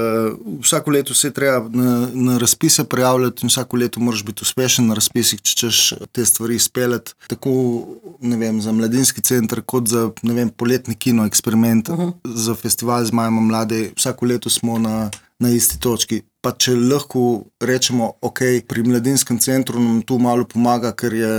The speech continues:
Speaker 1: Urad za mladino, ki razpisuje, razpis ima dvoletnega, torej smo, ne vem, tam, kjer dobimo glavnino denarja, lahko samo vsake dve leti se prijavljamo, so vsi drugi razpisi pač enoletni.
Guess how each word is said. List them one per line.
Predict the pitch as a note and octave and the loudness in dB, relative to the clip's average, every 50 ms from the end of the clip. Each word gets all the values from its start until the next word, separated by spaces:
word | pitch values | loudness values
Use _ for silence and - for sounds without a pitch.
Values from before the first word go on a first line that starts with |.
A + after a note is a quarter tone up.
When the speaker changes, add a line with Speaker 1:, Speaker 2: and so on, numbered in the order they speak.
| G#2+ G#2 G#2 - _ _ | -2 -4 -6 -10 _ _
Speaker 1:
Urad | - A#2+ A#2 A#2+ B2 A#2 | -4 0 0 0 0 0
za | A#2 A#2 | 0 0
mladino, | A2+ A2+ A2 A2 A#2+ A#2+ A#2+ G#2+ | 0 0 0 0 2 2 0 0
ki | - - A#2 | -2 -4 -4
razpisuje, | A#2 G#2+ - - - - - B2 A#2+ A#2+ A2+ A2 G#2+ G#2+ G#2 F#2+ - - - | -2 -4 -4 -2 0 0 2 2 2 2 2 2 2 0 -2 -4 -8 -12 -10
razpis | - - A2+ A2+ - - - - B2 A2+ - - - | -4 -2 0 0 0 0 0 0 0 2 2 2 2
ima | - A#2+ A2+ | 0 0 -2
dvoletnega, | A2 G#2 A2+ B2+ B2+ B2 B2 A#2+ - - B2 A#2+ A2 A#2+ A#2 | -2 0 0 2 2 2 2 0 0 -2 -2 0 0 0 -2
torej | A#2 - A#2+ A2+ A2 G#2 | -2 -2 -2 0 0 0
smo, | - - A2 G#2+ G#2 | 0 0 0 0 -2
ne | F#2+ G2+ G#2+ | -2 -2 0
vem, | G#2 A2+ A2 G#2+ G2+ G2+ - _ _ _ _ _ _ _ - | 0 0 0 -2 -2 -4 -8 _ _ _ _ _ _ _ -8
tam, | - - B2+ B2 A#2 G#2+ | -2 0 0 0 0 -2
kjer | - - - C3+ A2+ | -2 -2 -2 -2 -2
dobimo | A2+ B2 A#2+ A#2+ B2+ A#2+ A#2+ A2+ | -2 -2 0 2 2 2 2 2
glavnino | G#2 A2+ A#2+ A#2+ B2 B2+ B2 B2 A2+ | 2 2 2 4 4 4 4 2 0
denarja, | G2+ G#2 A2 A#2 A#2 A#2 A2 A2+ A2 G#2 G2+ - - - - - - - - _ | 0 -2 -2 0 0 0 0 0 -2 -2 -4 -6 -12 -18 -18 -18 -20 -20 -18 _
lahko | - A2+ A#2+ - - A#2 | -4 -4 -2 -2 -2 -2
samo | - - B2+ A2+ | -2 0 0 0
vsake | A#2 - - A#2+ - - A2 | 0 0 -2 -2 -2 -4 -6
dve | G2+ G2+ A2+ B2 | -4 0 2 2
leti | B2 B2 B2 A#2+ - | 4 2 2 0 0
se | - - - | 0 -2 -2
prijavljamo, | - - A2 A#2+ A#2 A#2+ A#2+ A#2+ A2+ A#2 A2+ | -2 -2 -2 0 0 0 0 0 0 -2 -2
so | - - - | -2 -4 -2
vsi | - - A#2+ A2+ | -2 -2 -2 -2
drugi | G#2+ A2+ A#2 G#2 A2 | -2 -2 -2 -2 -2
razpisi | A2+ G#2 - - A#2 - - G#2 | -2 -4 -4 -2 0 0 0 0
pač | - A#2 A2+ - - A#2 | -2 -2 -2 -2 -2 0
enoletni. | A2+ B2 B2 C3 B2+ C3 C3 C#3+ C#3+ | 0 0 0 0 -2 -2 -2 -4 -6